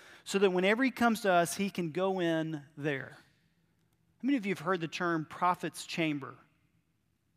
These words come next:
Prophet's chamber. Okay, so now it's not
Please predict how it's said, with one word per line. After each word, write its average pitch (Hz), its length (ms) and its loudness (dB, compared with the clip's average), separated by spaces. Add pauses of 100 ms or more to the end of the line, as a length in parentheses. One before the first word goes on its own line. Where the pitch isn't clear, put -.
(220)
Prophet's 170 480 -4
chamber. 147 400 -4 (180)
Okay, 160 260 -6
so 175 200 -4
now 240 420 6 (240)
it's 196 220 2
not 220 260 12